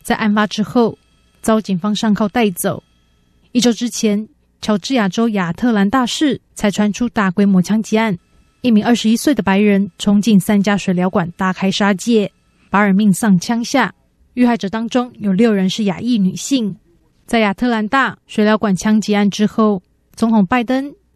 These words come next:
就要求全国联邦机构降半旗致哀。但在这一个全国降旗令还没有结束的时候，二十二日却再传出重大枪击案。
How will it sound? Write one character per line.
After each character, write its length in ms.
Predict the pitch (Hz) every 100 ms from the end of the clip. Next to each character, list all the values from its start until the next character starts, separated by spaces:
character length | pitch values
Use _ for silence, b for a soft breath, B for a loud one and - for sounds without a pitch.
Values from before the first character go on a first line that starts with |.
| -
就 100 | 233
要 140 | 220
求 100 | 220
全 260 | 214 - 214
国 140 | 220
联 160 | 208 202
邦 180 | 202 254
机 180 | - 277
构 220 | 285 240 -
降 240 | - 190
半 200 | 175 190
旗 160 | - 190
致 200 | - 220
哀。 300 | 208 214 220 _ _ _ _ _ _
但 120 | - 220
在 140 | 226
这 160 | 233 220
一 20 |
个 140 | 214
全 360 | 185 - 202 208
国 200 | - 214
降 240 | - 277
旗 160 | 220 -
令 180 | 233 262
还 180 | - -
没 120 | 208
有 60 | 214
结 180 | 180 196
束 160 | 190 226
的 80 |
时 180 | 214 -
候， 360 | 185 247 226 - _ _ _ _ _ _
二 100 | 240
十 140 | -
二 100 | 214
日 160 | 240 226
却 180 | - 226
再 160 | 208 202
传 240 | - 190
出 200 | 185 226
重 320 | - 233 185
大 200 | 180 190
枪 220 | 175 202
击 160 | 196 208
案。 220 | 214 190